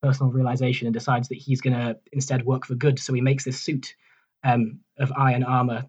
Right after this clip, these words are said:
to go around battling bad guys, and that's the first that the people are aware of superheroes.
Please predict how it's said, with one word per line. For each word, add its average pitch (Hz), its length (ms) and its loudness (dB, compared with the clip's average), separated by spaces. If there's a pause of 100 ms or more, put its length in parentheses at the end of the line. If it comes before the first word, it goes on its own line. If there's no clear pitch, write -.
(100)
to 123 100 -4
go 123 160 0
around 120 300 2
battling 120 340 -2
bad 131 200 4
guys, 113 200 -2
and 127 80 -2
that's 131 140 -2
the 135 60 -10
first 131 340 0
that 123 100 -8
the 127 80 -8
people 127 260 -2
are 117 60 -4
aware 120 420 2
of 110 80 -4
superheroes. 110 680 -6